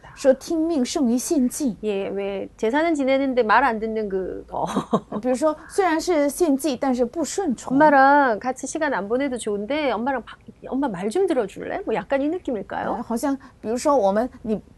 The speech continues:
Speaker 1: 不跟妈妈在一起也可以，但是你应该听妈妈的话。
Speaker 2: 예, 그래서 사실은 제사라는 건 하나의 어떤 예배 의식 같은 느낌이고요.
Speaker 1: 所以献祭是一种礼拜意识。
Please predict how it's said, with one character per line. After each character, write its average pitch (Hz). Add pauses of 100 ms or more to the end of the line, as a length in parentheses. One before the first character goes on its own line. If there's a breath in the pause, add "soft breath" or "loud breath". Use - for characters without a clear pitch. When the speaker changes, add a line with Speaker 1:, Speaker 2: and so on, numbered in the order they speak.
Speaker 1:
不 311
跟 339
妈 330
妈 302
在 311
一 294
起 277
也 165
可 214
以， 208
但 254
是 254
你 196
应 190
该 247
听 285
妈 320
妈 320
的 180
话。 - (220)
Speaker 2:
예, 190
그래서 277
사실은 302 (380 loud breath)
제사라는 330
건 285
하나의 254
어떤 196
예배 247
의식 294
같은 196
느낌이고요. -
Speaker 1:
所 -
以 269
献 302
祭 302
是 285
一 262
种 220
礼 190
拜 233
意 311
识。 -